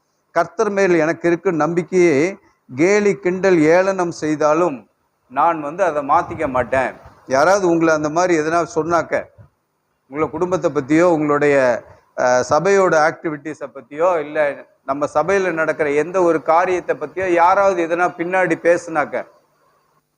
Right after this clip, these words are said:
அதை பத்தி கலங்காதீங்க, உங்களோட வழியில ஸ்ட்ரெயிட்டா இருங்க. அதை பத்தி நீங்க இன்னொருத்தர்கிட்டயும் பேசாதீங்க.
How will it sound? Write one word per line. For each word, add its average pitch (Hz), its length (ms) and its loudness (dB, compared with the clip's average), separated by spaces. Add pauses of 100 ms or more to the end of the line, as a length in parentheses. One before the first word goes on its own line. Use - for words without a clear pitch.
அதை 156 220 0
பத்தி 180 280 -6
கலங்காதீங்க, 156 680 0
உங்களோட 175 380 0 (260)
வழியில 190 400 0
ஸ்ட்ரெயிட்டா 190 560 -4
இருங்க. 151 180 -2
அதை 151 220 2
பத்தி 180 280 -2
நீங்க 180 300 0
இன்னொருத்தர்கிட்டயும் 170 840 0
பேசாதீங்க. 113 520 -2